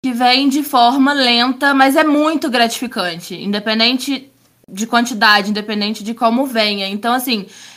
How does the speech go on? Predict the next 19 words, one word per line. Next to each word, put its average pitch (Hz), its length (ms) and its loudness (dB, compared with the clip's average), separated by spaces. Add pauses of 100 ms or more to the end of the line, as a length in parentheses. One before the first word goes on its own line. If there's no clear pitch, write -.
é 226 120 -2
não 262 180 4
pilhar 277 480 2
com 247 140 -2
essa 233 240 -4
questão 226 840 -2
do, 247 440 -2
do 220 160 -4
retorno, 226 720 0
né? 208 320 -4
Da 190 200 -2
grandeza, 208 1080 0
de 185 180 -8
números, 220 540 0
é 208 80 0
não 247 120 2
pilhar 262 300 0
com 285 140 -4
números. 185 600 -6